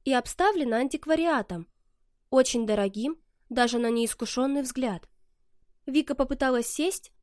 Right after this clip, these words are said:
и поняла, что с ее телом что-то не так. Оно было каким-то вялым и неповоротливым, а еще странно большим.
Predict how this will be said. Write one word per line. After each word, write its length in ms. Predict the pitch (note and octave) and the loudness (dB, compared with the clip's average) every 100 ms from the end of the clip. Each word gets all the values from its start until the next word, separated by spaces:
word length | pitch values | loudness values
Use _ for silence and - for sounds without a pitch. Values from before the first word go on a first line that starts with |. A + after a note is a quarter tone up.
| - | -10
и 80 | D4+ | -4
поняла, 400 | E4+ E4 E4 D#4+ | 0 2 4 4
что 200 | - D4+ | 2 -2
с 100 | - | 0
ее 200 | D4+ D#4 | 0 -2
телом 440 | - A4 G#4 B3 | 0 2 2 -2
что-то 440 | A3+ - G#4+ A4 F#4+ | -4 -4 -4 0 0
не 140 | F4+ | 0
так. 420 | - G3+ E3+ - _ _ _ _ _ | -2 -6 -6 -16 _ _ _ _ _
Оно 240 | D4 D4+ D4+ | 0 2 2
было 260 | D4+ D#4 | 2 2
каким-то 440 | D4 D4 D4+ C#4+ C#4 | 2 0 0 0 2
вялым 520 | D4+ G4+ E4+ F#3 - _ _ _ | 2 2 2 -2 -8 _ _ _
и 80 | F4 | 6
неповоротливым, 960 | G4 F4 C4 A#3 G3+ G3 G3 F#3 F#3 _ _ _ _ _ - | 6 6 2 2 2 -2 -4 -4 -8 _ _ _ _ _ -2
а 100 | A#3 | 0
еще 360 | A#3 - F4+ | 2 0 0
странно 440 | F4 B3 B3 C4 B3+ | 0 0 0 0 0
большим. 560 | C4 D4 - A3+ D#3+ | -2 -2 -4 -4 -6